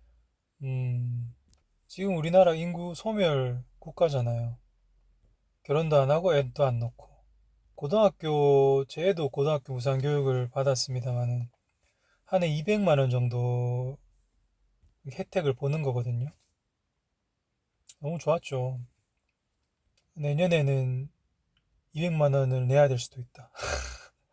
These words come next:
물론 민주당이 이걸 막겠죠.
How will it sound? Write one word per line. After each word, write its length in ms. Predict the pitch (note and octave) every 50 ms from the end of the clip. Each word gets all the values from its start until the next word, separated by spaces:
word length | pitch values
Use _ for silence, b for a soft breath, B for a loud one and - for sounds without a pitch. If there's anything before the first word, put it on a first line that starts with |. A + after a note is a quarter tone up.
| b b b b b b b b b b b b
물론 540 | - D#3 D#3 E3+ F#3+ G3 G3 G3 F#3+ F3 D#3
민주당이 760 | C#3+ C#3+ C#3 D3 C#3+ - E3 E3 D#3 C#3+ C3+ C3 C3 B2+ B2+
이걸 600 | C3 B2 C3 C3 C3 B2+ B2+ B2 B2 B2 B2 B2
막겠죠. 680 | A#2+ A#2+ A#2 A#2 - D3+ C#3+ - - - C3 A#2+ A#2